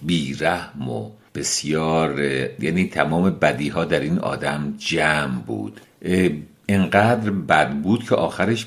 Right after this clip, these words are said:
پسراش تصمیم گرفتن که پدر رو بگیرند و زندونی کنند. زندونیش کردند، خواست فرار کنه، کورش کردند، بعد کشتندش و خودشون اون قسمت‌هایی رو که پدر گرفته بود تقسیم کردن.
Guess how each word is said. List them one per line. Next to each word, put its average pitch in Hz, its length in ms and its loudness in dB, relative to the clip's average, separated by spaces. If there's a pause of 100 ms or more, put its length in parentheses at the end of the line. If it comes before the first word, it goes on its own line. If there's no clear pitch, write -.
پسراش 87 600 0
تصمیم 87 520 0
گرفتن 104 580 0
که 110 120 -6
پدر - 400 -2
رو 101 220 -2
بگیرند 90 540 -2
و 101 60 0
زندونی 67 840 0
کنند. 107 520 -10 (200)
زندونیش 117 680 6
کردند، 67 520 0
خواست - 300 -8
فرار 67 280 -4
کنه، - 240 -8
کورش 92 440 -2
کردند، 113 460 -8
بعد - 240 -2
کشتندش 160 760 2 (360)
و 190 140 6
خودشون 165 920 0 (360)
اون 104 200 6
قسمت‌هایی 117 960 0
رو 78 160 -2
که - 160 -8
پدر 65 440 -2
گرفته - 460 -8
بود - 220 -8
تقسیم - 520 0
کردن. 131 680 2